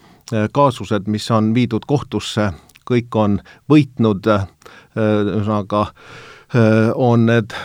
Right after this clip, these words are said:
rahad siis erakondadelt välja nõutud, on tehtud selgeks, et tegemist on tõesti lu-, lubamatute annetustega ja, ja muude, äh, küsimustega. Ja, ja see on ääretult kiiduväärt. See on väga, väga, väga tubli,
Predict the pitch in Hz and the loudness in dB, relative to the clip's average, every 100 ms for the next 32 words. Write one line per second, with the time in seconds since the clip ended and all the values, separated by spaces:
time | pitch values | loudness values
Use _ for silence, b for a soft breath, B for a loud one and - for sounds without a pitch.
0 | 120 135 127 120 127 123 135 131 123 120 | 0 2 0 -2 -2 2 2 2 2 2
1 | 117 117 117 143 127 131 156 160 - 131 | 2 2 4 4 4 4 6 4 2 0
2 | 127 - 117 120 117 110 117 143 143 120 | 0 0 -2 0 -2 -2 -2 0 0 0
3 | 120 - 107 117 110 107 107 117 110 151 | -2 -2 -4 -4 -2 -4 -4 -4 2 2
4 | 131 - 123 110 117 117 120 131 123 120 | 0 0 -2 0 0 2 2 0 0 0
5 | 117 120 120 123 127 117 120 120 - 117 | 0 -2 -4 -2 0 0 -2 -6 -4 -4
6 | - 113 117 110 113 117 120 110 113 101 | -2 -2 0 0 -2 -2 -2 -2 -2 -4
7 | 120 120 117 123 123 113 113 120 110 110 | -6 -6 -4 -4 -2 -2 -2 -2 0 -2
8 | 104 B B B B B - 117 117 117 | -2 B B B B B -4 0 2 2
9 | 117 147 160 135 120 104 151 113 101 95 | 4 4 6 4 0 -2 -2 0 -2 -4
10 | - - _ - 113 135 139 120 - 135 | -8 -20 _ -6 -2 0 2 0 0 0
11 | 120 120 117 110 117 110 | 0 0 0 0 -2 -2